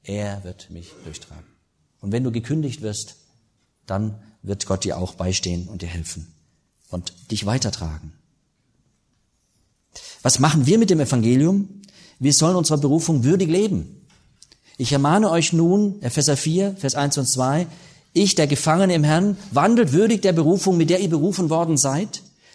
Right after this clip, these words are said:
mit aller Demut und Sanftmut, mit Langmut einander in Liebe ertragen. Wir haben eine Berufung. Würdig zu wandeln. Das heißt, in Übereinstimmung mit dem, was die Schrift sagt,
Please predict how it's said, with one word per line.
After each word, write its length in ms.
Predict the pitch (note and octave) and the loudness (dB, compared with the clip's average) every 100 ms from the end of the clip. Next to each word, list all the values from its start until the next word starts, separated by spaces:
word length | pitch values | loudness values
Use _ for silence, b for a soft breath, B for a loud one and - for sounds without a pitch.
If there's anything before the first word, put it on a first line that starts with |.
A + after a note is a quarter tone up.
| b | b
mit 240 | E3+ F#3 | 0 2
aller 220 | E3 G#3+ F3+ | 2 2 2
Demut 380 | D#3+ A3+ A3 | 2 4 2
und 120 | F#3+ D#3+ | 2 2
Sanftmut, 540 | D#3+ F#3 - F3 E3 | 0 -2 -2 -2 0
mit 140 | D#3 C#3 | 0 2
Langmut 400 | C#3 E3+ E3 D#3+ | 2 2 0 -2
einander 380 | C#3+ C3 C#3 | -2 0 -2
in 120 | B2+ G#2+ | -4 -4
Liebe 200 | A2 A#2 | -4 -4
ertragen. 460 | A2 - F#2 F#2 | -8 -8 -8 -4
Wir 180 | C#3 A#2+ | -4 -4
haben 360 | B2 - G3 - | -6 -6 -6 -6
eine 260 | C3+ D#3+ | -8 -6
Berufung. 500 | D#3+ D3+ F#3 - A2 - _ _ _ _ _ _ _ _ _ _ _ _ _ _ _ _ _ _ _ _ _ _ _ _ _ _ _ _ _ _ _ _ _ _ _ _ _ _ _ _ _ _ _ | -6 -8 -10 -14 -16 -20 _ _ _ _ _ _ _ _ _ _ _ _ _ _ _ _ _ _ _ _ _ _ _ _ _ _ _ _ _ _ _ _ _ _ _ _ _ _ _ _ _ _ _
Würdig 600 | G#2+ C3+ A3+ A#3+ B2+ - | -4 0 0 0 -4 -6
zu 160 | - G2+ | -8 -8
wandeln. 480 | F#2+ F2 E2+ E2 - _ _ _ _ _ - | -10 -10 -14 -18 -20 _ _ _ _ _ -4
Das 180 | C#3+ | -2
heißt, 160 | F3 F3+ | 0 0
in 80 | F#3 | 0
Übereinstimmung 680 | E3+ - G#3+ A3 C4 G3 E3 | -2 -2 -2 -2 0 0 0
mit 160 | D3+ | 0
dem, 340 | D3 C3 - - - _ _ _ _ _ _ _ | -2 -2 -6 -14 -20 _ _ _ _ _ _ _
was 160 | - A#2 | -12 -10
die 100 | A2+ | -10
Schrift 260 | - G#2+ - | -10 -12 -10
sagt, 440 | F3 C#3 - | -12 -12 -16